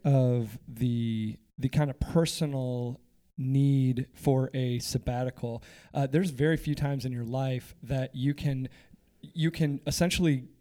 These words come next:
get paid to be unemployed. And you hear stories all the time about people who are unemployed and, uh, they find ways to,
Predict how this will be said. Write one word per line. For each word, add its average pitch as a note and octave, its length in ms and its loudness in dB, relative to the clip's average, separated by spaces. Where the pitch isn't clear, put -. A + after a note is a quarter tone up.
get - 260 0
paid C3+ 540 2
to C#3+ 100 2
be C3 440 2
unemployed. B2+ 720 -2
And D#3+ 260 4
you D#3+ 240 2
hear G#3+ 160 4
stories D3+ 300 0
all B2+ 80 0
the A#2+ 80 -4
time G#3 220 0
about B2+ 180 -2
people D3+ 220 2
who C#3+ 120 4
are C#3 160 0
unemployed C3+ 760 0
and, C3+ 340 0
uh, C#3 160 0
they C3+ 140 6
find D3 400 2
ways C3+ 440 2
to, C#3+ 160 0